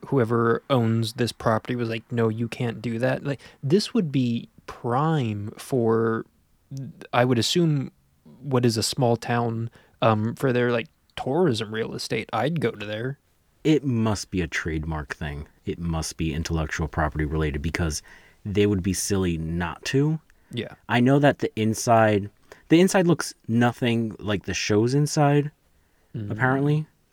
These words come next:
Speaker 2: from, from wh-, what I've read, but they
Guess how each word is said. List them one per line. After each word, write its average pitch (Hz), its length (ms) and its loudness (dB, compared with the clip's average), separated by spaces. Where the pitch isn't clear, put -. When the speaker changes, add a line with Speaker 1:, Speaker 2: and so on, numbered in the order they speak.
Speaker 2:
from, 101 500 -2
from 101 280 -4
wh-, 98 260 -2
what 95 180 -2
I've 90 160 -4
read, 104 220 0
but 104 300 2
they 104 800 2